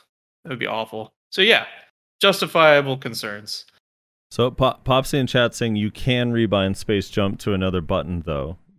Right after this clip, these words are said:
Speaker 2: Yes, you can, but the problem is
Speaker 1: The
Speaker 2: the s-,
Speaker 1: skills match it.
Speaker 2: the skills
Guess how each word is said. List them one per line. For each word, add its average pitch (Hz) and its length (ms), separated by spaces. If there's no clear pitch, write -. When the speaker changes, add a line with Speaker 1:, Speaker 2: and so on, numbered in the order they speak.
Speaker 2:
Yes, 110 340
you 110 100
can, 120 420
but 90 120
the 101 80
problem 127 420
is 101 280
Speaker 1:
The - 40
Speaker 2:
the - 60
s-, - 80
Speaker 1:
skills 175 520
match 147 460
it. 98 200
Speaker 2:
the 120 120
skills 131 580